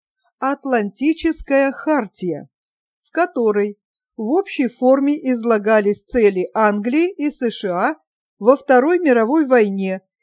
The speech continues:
и послевоенном устройстве мира. В хартии нашли также место и пожелания Молотова о том, чтоб была проявлена более жесткая политика в отношении Японии. Итак,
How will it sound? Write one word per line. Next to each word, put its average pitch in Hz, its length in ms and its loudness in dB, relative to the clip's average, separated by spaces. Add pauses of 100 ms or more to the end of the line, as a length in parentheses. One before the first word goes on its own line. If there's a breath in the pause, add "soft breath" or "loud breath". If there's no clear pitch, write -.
(120)
и 339 200 2
послевоенном 262 1160 0
устройстве 220 720 0
мира. 190 420 0 (460)
В - 60 -20
хартии 320 440 0
нашли 254 380 0
также 220 420 0
место 220 420 0
и 285 200 -4
пожелания 254 720 2
Молотова 247 600 2
о 220 220 -4
том, 330 320 -4 (280)
чтоб 262 300 -2
была 254 360 2
проявлена 277 800 0
более 269 360 0
жесткая 247 600 0
политика 254 640 -2
в 214 60 -4
отношении 226 640 -4
Японии. 180 600 -4 (880)
Итак, 269 380 -2